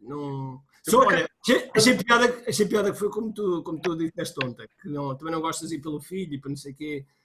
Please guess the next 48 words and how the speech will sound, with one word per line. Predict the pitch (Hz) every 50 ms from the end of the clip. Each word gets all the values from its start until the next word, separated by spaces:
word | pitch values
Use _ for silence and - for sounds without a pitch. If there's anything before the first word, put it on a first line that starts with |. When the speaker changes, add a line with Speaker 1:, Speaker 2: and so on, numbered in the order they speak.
| _ _ _ _ _ _ _ _ _ _ _ _ _ _
Speaker 1:
E | - 151
então, | 151 156 151 - 165 147 151 170 170 165 170 170 - - _ _ _ _ _ _ _
às | - 165 151 131
vezes | 175 170 165 139
prefiro, | - - - - 170 147 139 143
ou | 180 185 190
por | 185 185 196
uma | 190 170 -
referência | - - - 185 175 156 156 143 - 156 151
para | - _ _ 143 135
alguém | 135 143 139 147 147 139
que | 139 -
já, | 139 131 127 123 117 110 - - _ _ _ _ 285 _ _ _ _
pronto, | - 139 123 - - _ _
ou | 139 151 -
que | -
já | 180 160
esteve | 147 - 175 147 -
comigo | - 156 156 156 139 135 135
e | 127 127
que, | - - 156 143 135 135 131
e | 139 135 127
que | 131 - 139 135 120
gostou | 120 123 - - 165 165 143
de | 131
estar | - - 143 139
comigo, | - 135 139 151 - - _ _ _
e | 127
portanto | 127 - _ 143 131 127
referencia, | - - - - - 147 135 139 - - 147 156 175 202 220 - _ _ _ _ _ _ _ _ _ _ _
ou | - 151 151 151 156
então | 156 143 156 156
diretamente. | 151 156 156 - 180 180 156 127 123 - _
Não, | 123 117 110 107 107 107 101 107 110 - - _ _ _
não, | 123 135 151
não | 175 185
gosto | 175 175 175 - - - 139
de, | 135 131 120 117 113 107 - -
não | 135 170
gosto | 180 175 -
de | -
ser | 170
lapa, | 131 110 98 - _ _ _
não | 131 139
gosto | 139 135 139
de | - -
ser | 117
lapa. | 104 98 95